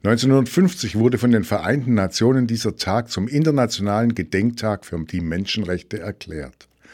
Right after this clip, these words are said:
Damit sollte und soll bis heute die Allgemeine Erklärung der Menschenrechte bekräftigt werden.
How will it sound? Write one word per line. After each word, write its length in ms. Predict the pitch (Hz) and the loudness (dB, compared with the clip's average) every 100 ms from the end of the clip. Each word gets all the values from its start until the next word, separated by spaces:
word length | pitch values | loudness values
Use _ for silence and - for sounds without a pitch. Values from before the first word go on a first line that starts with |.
| - - - - | -20 -20 -14 -4
Damit 300 | 87 95 - | 0 0 0
sollte 440 | 95 101 147 170 | 2 4 6 6
und 120 | 120 | 4
soll 260 | 107 120 156 | 4 4 4
bis 260 | 113 - | 2 0
heute 320 | 87 107 147 147 | 2 4 4 2
die 160 | 120 | 0
Allgemeine 520 | 85 117 127 127 123 | 0 2 2 2 2
Erklärung 500 | 98 80 92 92 85 | 0 -4 0 0 0
der 120 | 78 78 | -2 -4
Menschenrechte 720 | 76 85 - 98 101 - 107 | -4 -6 -6 -2 -4 -4 -6
bekräftigt 760 | - - 101 - - 85 - | -6 -6 -10 -10 -14 -18 -16
werden. 280 | - - - | -16 -14 -20